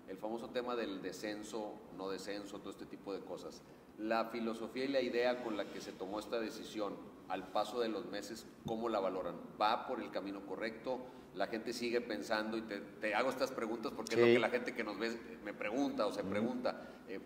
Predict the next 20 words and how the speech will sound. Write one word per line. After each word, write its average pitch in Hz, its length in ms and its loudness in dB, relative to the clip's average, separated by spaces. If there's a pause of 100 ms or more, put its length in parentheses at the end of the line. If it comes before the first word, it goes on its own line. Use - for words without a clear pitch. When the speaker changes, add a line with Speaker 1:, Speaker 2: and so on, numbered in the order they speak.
Speaker 1:
¿va 123 160 6
por 151 120 4
el 131 100 -4
camino 123 340 0
correcto 120 380 0
esta 120 180 -2
idea? 113 380 4
¿Va, 113 440 2
va 113 600 4
logrando 113 520 2
lo 123 200 0
que 107 100 0
buscaban? 127 760 4
Porque 107 220 -4
luego 110 140 4
hay 120 100 4
gente 117 300 -6
que 104 100 -6
piensa 107 380 -4
que, - 420 -8